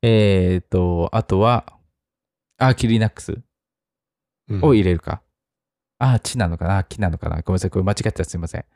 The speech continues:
Speaker 1: あの、どっちかです。<laughs> を入れるか、みたいな感じで悩んでたんですね。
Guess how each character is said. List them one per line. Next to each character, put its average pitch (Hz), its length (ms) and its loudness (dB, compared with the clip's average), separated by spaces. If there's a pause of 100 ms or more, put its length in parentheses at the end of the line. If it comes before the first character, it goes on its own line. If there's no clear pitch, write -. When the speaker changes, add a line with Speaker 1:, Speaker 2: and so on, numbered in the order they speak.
(280)
Speaker 1:
あ 101 100 2
の、 95 60 2
ど 104 100 0
っ 104 40 2
ち - 100 -6
か 107 100 0
で 82 100 -4
す。 - 300 -16 (520)
<laughs> - 680 -6
を 170 120 4
入 117 120 4
れ 107 120 4
る 98 80 0
か、 - 160 -4 (280)
み 123 100 0
た 113 100 4
い 104 40 4
な 104 80 0
感 104 100 2
じ 101 120 2
で 104 80 2
悩 113 140 4
ん 101 40 -2
で - 60 -14
た - 100 -12
ん - 20 -8
で - 40 -10
す - 120 -18
ね。 - 180 -4